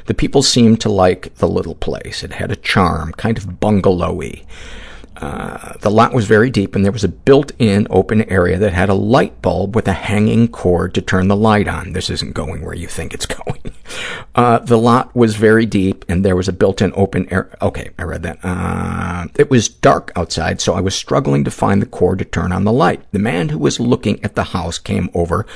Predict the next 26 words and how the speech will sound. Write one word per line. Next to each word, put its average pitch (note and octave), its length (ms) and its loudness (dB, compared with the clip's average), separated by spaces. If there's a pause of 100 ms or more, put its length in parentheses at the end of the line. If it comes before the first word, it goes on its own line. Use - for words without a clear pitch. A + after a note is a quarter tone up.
(580)
to - 80 -2
where F2+ 280 -2
I F#2+ 180 2
was F2+ 320 -4
to - 100 -2
help F#2+ 140 -2
me G#2+ 100 -2
find E2+ 360 -4
it, - 220 -6
which G2 140 -6
he B2 100 -2
did, G#2 500 -2 (320)
uh, F#2 340 -6
being B2+ 240 0
a A#2+ 40 2
good C#3 360 -2
foot - 460 -2
taller G2+ 400 0
than D#2 180 -8
I. - 240 -12 (540)
The - 80 0
bright - 460 0
light G#2+ 360 -2
came G#2+ 300 2
on, F#2+ 280 -2
and G2+ 140 -6